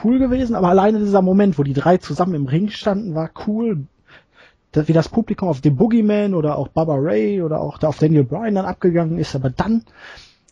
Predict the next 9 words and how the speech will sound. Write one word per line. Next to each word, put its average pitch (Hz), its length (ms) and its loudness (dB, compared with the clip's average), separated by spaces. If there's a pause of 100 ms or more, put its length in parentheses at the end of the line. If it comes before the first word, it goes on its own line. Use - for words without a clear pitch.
(240)
dieser 214 280 2
Eliminierung, 190 580 4
und 190 60 -2
man 185 180 -2
hat - 180 -2
wirklich 254 300 -2
dann 226 220 0 (200)
jeden 285 540 2 (460)
Publikumsliebling, 202 1000 -4